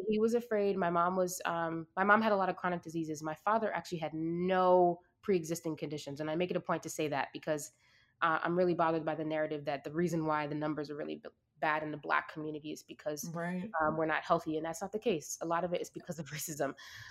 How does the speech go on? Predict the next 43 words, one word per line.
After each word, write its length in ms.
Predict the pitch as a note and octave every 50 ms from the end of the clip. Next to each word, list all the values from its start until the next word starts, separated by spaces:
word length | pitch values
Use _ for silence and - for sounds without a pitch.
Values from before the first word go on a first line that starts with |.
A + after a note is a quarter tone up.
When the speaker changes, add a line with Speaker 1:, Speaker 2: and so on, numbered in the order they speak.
| - - -
Speaker 1:
Um, 320 | F3+ F3+ F3 F3 F3+ E3+ -
but 220 | - F#3+ F3+ - - - - - _ _ _ _ _ _
he 380 | - - A#3+ A3+ A3+ A3 G#3+ G#3
would 200 | G3 G#3 F#3 E3
get 240 | G#3+ A3 A3+ A3+ -
sick. 520 | - - G#3+ G3+ G3 G3 G3 - - - F#3
My 160 | F#3 F3+ F3
mom 280 | F3+ F3+ F#3 F#3+ F#3+ F#3+
was 120 | F#3+ F#3+
already 300 | G3 F#3 F3+ F3+ F3+ F3+
had 220 | F3 F3+ F3 E3+ - - _ _
pre-existing 520 | - G3 F#3+ F#3 E3+ E3 F3 F3 F3+ F3
conditions. 540 | E3+ F3 E3 E3 D#3+ - E3 D#3+ D#3+ D#3 - -
He 140 | - - E3+
didn't 180 | F3+ G3 G3+
wanna 160 | G3+ G3+ G#3 G3+
go 200 | F#3 F3+ F3 F3+
because 180 | F3+ - F3 D#3+
he 60 | E3
didn't 120 | E3+ E3+ E3
have 140 | F3+ F3
health 200 | - F3+ E3+ -
insurance. 720 | F3 F3 E3 - F3 E3+ E3+ E3 E3 E3+ F3 - - - _ _ _ - - _ - -
Um, 240 | E3 D#3+ D#3+ D#3+
he 80 | E3 F3
was 100 | E3 D#3+
afraid 220 | E3+ - - F#3 F3+
about 180 | F#3 G3+ G#3 -
the 60 | A3
bill, 600 | F#3 F#3 F#3+ F#3+ F#3 F#3 F#3 F#3 F#3 F#3 F#3 - - _ _ _ _ - -
um, 640 | F3+ F3 E3+ E3 E3 D#3+ D#3+ D#3+ D#3+ D#3+ E3 E3+ E3+
'cause 140 | - F3 D#3
we 60 | E3
don't 140 | E3 E3+ F#3+
come 120 | - G#3 G3+
from 180 | - A3 G#3+ G3+
money. 440 | F#3 F3+ F3+ F3 F3 E3+ F3 E3+ _ _ - _ _ _ -
I 160 | - D#3+ D#3+ D#3+ E3+
Speaker 2:
Mm. 80 | E3+
Speaker 1:
convinced 320 | E3+ D#3+ F3 F3+ F3+ - -
him 80 | G#3 G3
to 80 | G3+
go, 540 | F3+ E3+ F3+ F3 E3+ E3+ E3+ E3+ E3+ E3+